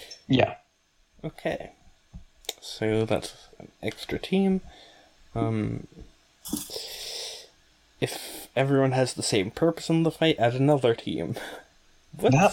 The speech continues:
Speaker 1: might be conflicting.
Speaker 2: Yeah, what's everyone's purpose here?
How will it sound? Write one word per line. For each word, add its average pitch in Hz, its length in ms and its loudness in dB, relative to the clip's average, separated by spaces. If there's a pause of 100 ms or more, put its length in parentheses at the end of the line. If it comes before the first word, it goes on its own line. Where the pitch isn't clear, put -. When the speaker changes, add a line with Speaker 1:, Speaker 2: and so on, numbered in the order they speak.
(140)
Speaker 1:
might 165 260 8
be 147 140 8
conflicting. 120 840 4 (100)
Speaker 2:
Yeah, 135 420 6
what's 175 340 4
everyone's 226 420 6
purpose 151 460 4
here? - 320 2